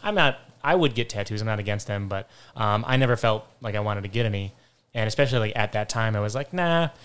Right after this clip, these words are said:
And he was like, "I wanna get tattoos because I wanna be, like, um, I want people to see me and see, like, me all tat-, tatted up and do this." And, like, then I can dunk on them by, like, being really good at my job,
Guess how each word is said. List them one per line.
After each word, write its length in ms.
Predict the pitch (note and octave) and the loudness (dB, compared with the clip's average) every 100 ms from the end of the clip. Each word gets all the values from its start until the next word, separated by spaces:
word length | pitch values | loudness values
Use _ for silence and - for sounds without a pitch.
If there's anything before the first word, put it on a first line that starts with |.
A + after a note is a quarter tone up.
| - A#2 | -16 -2
And 80 | A#2 | 2
he 80 | |
was 120 | A#2 A2 | 2 2
like, 220 | G2+ - | 2 0
"I 100 | G#2+ | 0
wanna 160 | A#2 A#2+ | 2 2
get 180 | A2+ A#2+ | 2 -2
tattoos 600 | G#2+ G2 A2 G#2 G2+ G2+ - - | -4 -4 -4 -4 -4 -6 -12 -18
because 220 | - A2 A2 | -6 -2 0
I 80 | |
wanna 180 | A2+ G#2+ | -2 -4
be, 240 | G2 G#2+ G#2 | -6 -6 -4
like, 360 | G2+ F#2+ - - _ _ _ _ _ _ _ - | -4 -6 -10 -20 _ _ _ _ _ _ _ -12
um, 320 | A#2+ G2+ F#2+ G#2 _ _ _ _ | -6 -6 -6 -10 _ _ _ _
I 100 | - C#3 | -2 2
want 240 | B2 A#2 - _ _ | 2 0 -8 _ _
people 260 | - C3 A2+ | -8 -6 -4
to 140 | A2 | -2
see 320 | - - C#3+ B2 | 0 2 4 4
me 200 | G#2 G2+ | 2 -2
and 120 | G2 | -2
see, 180 | - A2 | -2 -2
like, 160 | G2 | -4
me 120 | G#2+ | -4
all 120 | G2+ G2 | -6 -6
tat-, 440 | A2 G#2 G2+ - | -4 -4 -4 -10
tatted 320 | - A2 G#2 | 0 2 2
up 180 | G#2 G#2 | 2 0
and 80 | G#2+ | -2
do 100 | G#2 | -4
this." 200 | G#2 G#2 | -4 -4
And, 100 | G#2 | -4
like, 200 | G2+ - - _ _ A2+ | -6 -8 -20 _ _ -4
then 340 | A#2 A2 G#2+ | 0 0 0
I 120 | A2 | -4
can 200 | G#2 G2+ | -4 -6
dunk 280 | F#2+ A#2 A2+ | 0 0 2
on 180 | G#2+ G2 | -2 0
them 320 | F#2+ F#2 F#2 - _ | -4 -4 -10 -16 _
by, 140 | G#2 G2+ | -2 -2
like, 220 | F#2 - - - | -2 -8 -20 -4
being 220 | B2+ A2+ | 0 2
really 180 | G#2 G2+ | 2 -2
good 140 | F#2 G#2+ | 0 -2
at 80 | |
my 120 | G2+ F2+ | -2 -2
job, 500 | G2+ G2+ F#2 F2 | 2 4 4 -2